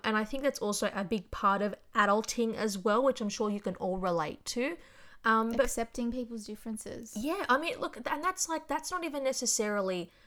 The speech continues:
Speaker 1: just with friendships. It's, it's just life. It's just
Speaker 2: Mm.
Speaker 1: something that we have to learn a-, and adapt to and accept. Um, and, uh, yeah, and it's also, you know, the, the fun side of friendships where it's, you know, having the common interests of a band you might like or a singer that you really like or,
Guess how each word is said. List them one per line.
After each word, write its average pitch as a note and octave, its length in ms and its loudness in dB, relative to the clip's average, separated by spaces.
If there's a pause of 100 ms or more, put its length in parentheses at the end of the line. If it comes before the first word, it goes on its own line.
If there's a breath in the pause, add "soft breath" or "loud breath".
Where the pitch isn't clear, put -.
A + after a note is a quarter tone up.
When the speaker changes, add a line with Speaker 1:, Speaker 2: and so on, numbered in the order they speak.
(160 soft breath)
Speaker 1:
just G3+ 260 0
with F#3+ 140 -6
friendships. G#3 420 -4
It's, - 160 -12
it's - 240 -6
just - 300 0
life. F#3 500 0
It's - 160 0
just G#3+ 160 2
Speaker 2:
Mm. G3+ 40 4
Speaker 1:
something A#3+ 240 2
that A3+ 60 0
we G#3 120 -2
have F#3+ 240 -4
to G#3 80 -4
learn G3 400 0
a-, F#3 160 -2
and G3 120 0
adapt - 520 -2
to A#3 180 4
and G3 100 4
accept. - 720 -2 (480 loud breath)
Um, A3 340 4
and, D4 220 0
uh, D4 60 2
yeah, F#4+ 140 2
and C#4+ 140 4
it's D#4 160 -4
also, - 280 -2
you D4+ 200 -2
know, D#4 200 -2
the, C4+ 180 -4
the D#4 140 -4
fun E4 340 0
side C#4+ 320 4
of A3 100 -2
friendships G3 600 -4
where A#3 160 2
it's, A#3 180 -2
you B3+ 60 -8
know, B3 100 -2
having C4+ 380 -2 (300 soft breath)
the B3 80 -2
common C4+ 300 2
interests C4 460 2
of A#3 240 2
a A#3+ 80 0
band A#3+ 420 0
you A#3+ 80 -2
might A3 280 0
like F3 440 0
or G3+ 260 4
a A3+ 40 -4
singer C#4 380 0
that B3 100 0
you A3 140 -4
really G#3 260 2
like F3 420 0
or, F#3+ 340 2